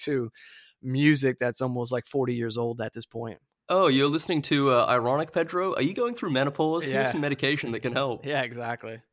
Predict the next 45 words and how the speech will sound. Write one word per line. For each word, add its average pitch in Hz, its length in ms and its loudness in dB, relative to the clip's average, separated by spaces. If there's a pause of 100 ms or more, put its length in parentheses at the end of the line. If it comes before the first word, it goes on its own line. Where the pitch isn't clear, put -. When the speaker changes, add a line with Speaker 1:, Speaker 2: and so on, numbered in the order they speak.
(120)
Speaker 2:
So 185 160 4
what, 185 220 4
this 196 160 2
is 180 60 2
interesting, 160 320 0
and 120 80 2
I 123 80 4
do 160 140 4
wanna 165 160 4
get 143 140 0
to 160 60 -4
the 143 120 4
album, 117 400 2
but 123 120 -4
this 160 140 2
is 147 80 -4
interesting, 151 380 0
the 127 80 2
backstory 117 880 -2
of 120 260 -2
Alanis 120 420 0
Morissette. 117 380 -2
I - 80 0
mentioned 123 640 0
at - 160 -4
the - 80 -6
top 127 220 -2
of 117 60 -6
the 113 60 -4
show 127 260 2
that, 110 200 -6
you 139 80 2
know, 113 80 0
she, 120 340 -2
she, 127 300 -2 (380)
her 139 100 4
previous 160 420 2
album 135 240 2
had 117 120 -6
flopped. 147 400 -2
What 147 100 0
I 127 40 0
didn't 165 260 0
mention 120 320 -2
is 131 260 -2